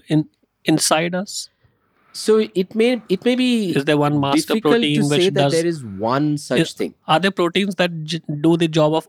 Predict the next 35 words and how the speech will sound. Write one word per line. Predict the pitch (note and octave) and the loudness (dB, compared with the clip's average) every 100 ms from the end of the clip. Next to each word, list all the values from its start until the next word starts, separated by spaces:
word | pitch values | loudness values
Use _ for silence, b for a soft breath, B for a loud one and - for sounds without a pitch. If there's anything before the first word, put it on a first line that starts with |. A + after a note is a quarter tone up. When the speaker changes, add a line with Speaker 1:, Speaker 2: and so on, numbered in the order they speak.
| - | -2
Speaker 1:
only | D3+ D3+ D#3+ | 0 2 0
adhering, | D#3 D3+ D#3 D3+ F3+ - | -2 0 -2 -2 -8 -2
only, | D3 D3 D#3 D3+ - _ _ _ - _ | 0 0 0 -6 -10 _ _ _ -20 _
which | A#3 - | -4 0
have | G3 E3+ | 0 2
only | E3+ E3 | -2 0
one | D#3 D#3 | -2 -2
function, | D3+ D3 D#3 | -4 -2 -2
and | D3+ | 0
that | D3 D3 | -2 -4
is | - | -6
to | C#3+ | -8
stick | - - D#3+ - - | -8 -4 -4 -4 -6
things | F3+ - | -8 -4
together? | D3 C#3+ G3+ | -2 2 0
Speaker 2:
So | D#3+ - D3+ | -2 -14 -12
this | D3+ G#3 B3 | -6 -2 0
is | A3 | 0
again | G#3 G#3+ A3 G#3+ | 0 2 0 -2
something | G3 F#3+ G#3 G3+ F#3+ | -4 0 0 0 0
that | F3 | 2
is, | F3 D#3+ D3+ D3+ | 0 -2 -2 0
uh, | D3 D3 C#3+ B2+ | 2 2 0 -4
very | B2 D#3 G3 | 0 0 2
characteristic | E3+ D#3 E3 F3 D#3 - D3+ C#3+ | 0 0 0 0 0 0 -2 0
of | B2+ | -2
cellular | - A#2+ A#2+ A2+ | -2 0 0 0
systems, | - A2 - C#3 C3+ | -2 -10 -6 -6 0
that, | C3 C#3 B B B - | -2 -2 B B B -2
you | C3 | 2
know, | C3+ D3 - | 2 0 -2
inevitably | B2+ D#3+ G#3 G#3 G#3 G3 F3 F3+ F#3+ - | -2 2 2 0 0 -2 0 -2 -4 -2
everything | A#2 B2 G3+ - G3+ G3 | -2 0 -2 0 -2 0
you | F3+ | -2
thought | - D#3 D3+ D3+ | -2 0 0 -2